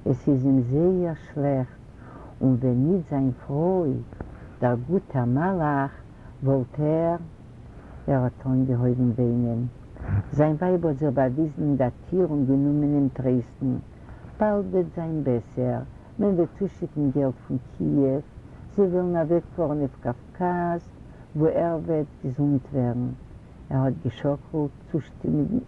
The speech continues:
צוstimmig מיט דעם קאפ. "א טיי צו שיט", האט ער ארויסגערעדט, און דאס האט געמיינט, גאט האט אייך צוגעשיקט. איך האב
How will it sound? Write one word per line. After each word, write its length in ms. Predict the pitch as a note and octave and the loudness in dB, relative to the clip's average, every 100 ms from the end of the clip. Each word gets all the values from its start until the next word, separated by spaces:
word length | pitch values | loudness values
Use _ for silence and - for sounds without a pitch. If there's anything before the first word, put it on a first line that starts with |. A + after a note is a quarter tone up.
| - | -4
צוstimmig 540 | F#3+ E3+ - E3 D#3+ D#3 | -4 -2 -2 -2 -2 -2
מיט 120 | B2+ B2 | -4 0
דעם 120 | D3+ C3 | 0 0
קאפ. 180 | - B2 - - - - - - - - - - - - - - - | 0 -2 -4 -16 -18 -20 -20 -18 -18 -18 -18 -18 -18 -18 -18 -16 0
"א 20 | E3+ E3+ E3+ E3 E3 D#3 - | 2 4 4 4 2 0 -4
טיי 640 | E3 D#3 D3+ D3+ D3+ C#3+ C3 | -4 0 2 2 2 0 -2
צו 600 | - - D#3+ D#3+ D#3 D3+ D3 | -6 0 2 4 4 2 0
שיט", 580 | - - D#3 D3+ D3 - - - - - | -6 -2 2 4 4 0 -10 -18 -14 -4
האט 200 | C3 - | -4 -2
ער 160 | C#3+ C3 | -2 0
ארויסגערעדט, 880 | C#3 C#3 B2 - C#3 C#3+ D3 C#3+ - - - - - | 2 0 -2 -2 0 2 2 0 -6 -18 -18 -18 -4
און 140 | C3 C3+ | 0 2
דאס 320 | D#3+ D#3+ - | 2 0 -2
האט 100 | E3 D3 | -2 0
געמיינט, 440 | C#3+ D#3+ D#3+ C3+ - - - - C#3 | 0 2 0 -2 -4 -18 -14 -6 0
גאט 520 | D#3 E3+ E3 - D#3 | 4 4 2 -4 -4
האט 300 | D3+ C#3 D#3+ | -2 -2 -2
אייך 300 | D3 C#3+ - - | -2 -2 -4 -16
צוגעשיקט. 1080 | - E3 D3 C#3 B2 - - C3 B2 - - - - - - - - - - | -6 -4 0 2 2 -2 -6 -4 -4 -6 -18 -20 -20 -20 -18 -18 -16 -6 2
איך 180 | F3+ - | 2 2
האב 140 | D#3 | -2